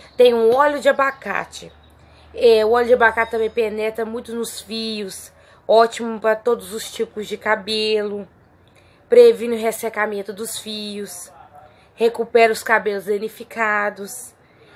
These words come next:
Ajuda no crescimento do cabelo. Previne a quebra dos fios. Os ceramidas que tem também, eu esqueci de falar com vocês.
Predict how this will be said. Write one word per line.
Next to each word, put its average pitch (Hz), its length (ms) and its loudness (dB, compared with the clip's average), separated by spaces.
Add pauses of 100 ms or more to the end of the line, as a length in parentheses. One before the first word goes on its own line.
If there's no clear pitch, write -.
Ajuda 226 460 0
no 233 100 -2
crescimento 226 960 0
do 196 140 -10
cabelo. 214 920 -2 (1600)
Previne 247 540 8
a 240 100 2
quebra 240 720 -2 (360)
dos 220 360 -8
fios. 226 720 -8 (1400)
Os 233 160 -4
ceramidas 247 800 2
que - 80 -20
tem 240 260 -6
também, 220 360 -6
eu 220 40 -8
esqueci 226 520 -10
de - 100 -16
falar 208 320 0
com 202 100 -20
vocês. 196 400 -10